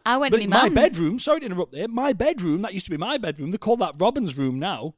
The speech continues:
Speaker 2: That's
Speaker 1: I know.
Speaker 2: painful. That just hurts.
Speaker 1: He's got tractor bedding and everything. It's like a
Speaker 2: Ah.
Speaker 1: full-on little boy's room.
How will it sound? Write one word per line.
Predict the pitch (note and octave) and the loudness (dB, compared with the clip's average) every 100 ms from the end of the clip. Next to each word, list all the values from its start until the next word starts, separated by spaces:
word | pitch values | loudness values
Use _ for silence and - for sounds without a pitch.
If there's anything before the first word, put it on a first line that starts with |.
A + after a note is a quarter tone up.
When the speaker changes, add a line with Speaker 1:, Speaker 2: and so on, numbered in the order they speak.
| - | -10
Speaker 2:
That's | G3 | -6
Speaker 1:
I | F#3 | -4
know. | F#3 | -4
Speaker 2:
painful. | F#3 E3+ F3+ - | -6 -8 -8 -10
That | G#3+ | -10
just | F3+ | -6
hurts. | C3+ C3+ - - - | -4 -4 -6 -12 -12
Speaker 1:
He's | A3 | -8
got | A3+ A3 | -6 -6
tractor | - G#3 - A3+ | -4 -6 -6 -8
bedding | B3+ B3+ | -6 -6
and | A#3+ | -6
everything. | G3 A#3+ B3 G3+ | -8 -8 -8 -8
It's | D#3+ | -8
like | D3 D3+ | -8 -8
a | |
Speaker 2:
Ah. | - | -8
Speaker 1:
full-on | G3+ G3 | -8 -6
little | G3 E3 | -8 -8
boy's | F3+ F3+ A3 | -8 -10 -10
room. | B3 A#3+ | -12 -14